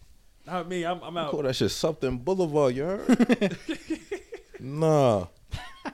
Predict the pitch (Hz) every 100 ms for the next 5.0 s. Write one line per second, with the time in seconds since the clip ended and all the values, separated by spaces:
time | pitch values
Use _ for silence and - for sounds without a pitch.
0 | - - 277 247 - - - - - 214
1 | 392 381 392 285 269 277 262 269 359 294
2 | 220 254 330 - _ _ 101 110 107 104
3 | 131 113 110 - 156 156 151 156 143 -
4 | 160 143 104 107 120 107 113 98 90